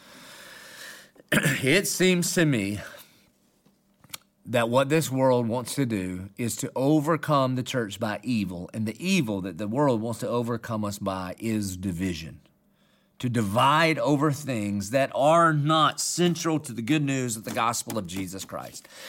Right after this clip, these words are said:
And the gospel is simply this. We don't need to add anything to the gospel. The gospel is the life, death, and resurrection of Jesus in accordance with the Scripture.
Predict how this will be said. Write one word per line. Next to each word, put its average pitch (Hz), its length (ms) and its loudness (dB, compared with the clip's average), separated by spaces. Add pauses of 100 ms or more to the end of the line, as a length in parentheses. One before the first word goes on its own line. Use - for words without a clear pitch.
(120)
And 135 160 0
the 127 60 2
gospel 165 640 2
is 156 200 4
simply 139 340 0
this. 98 300 -4
We 113 100 -2
don't 139 180 4
need 156 160 4
to 156 80 6
add 143 220 6
anything 143 440 2
to 135 100 -2
the 123 100 -2
gospel. 87 440 -6
The 104 100 -6
gospel 143 580 2
is 104 180 -2
the 95 120 -4
life, 135 520 4
death, 120 360 2
and 90 140 -6
resurrection 139 640 2
of 135 140 -2
Jesus 107 480 -4 (340)
in 110 160 -4
accordance 151 600 0
with 127 140 -4
the 131 80 -6
Scripture. 101 560 -10